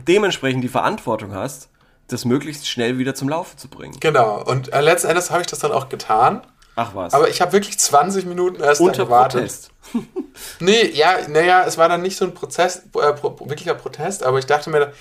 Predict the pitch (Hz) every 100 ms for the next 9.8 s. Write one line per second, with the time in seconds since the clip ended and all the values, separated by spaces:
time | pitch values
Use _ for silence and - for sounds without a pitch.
0 | - - - 139 151 160 160 151 160 170
1 | 160 151 147 - 151 131 135 131 127 -
2 | - - _ _ _ - 135 131 131 131
3 | _ _ _ - 170 160 143 165 151 147
4 | 147 131 139 156 151 117 170 202 185 185
5 | - 175 190 254 - 127 135 175 _ _
6 | _ _ - 151 165 160 - 147 147 143
7 | 147 143 135 139 139 127 131 139 135 131
8 | 123 139 135 127 127 - 131 135 135 160
9 | 135 117 135 - - 110 123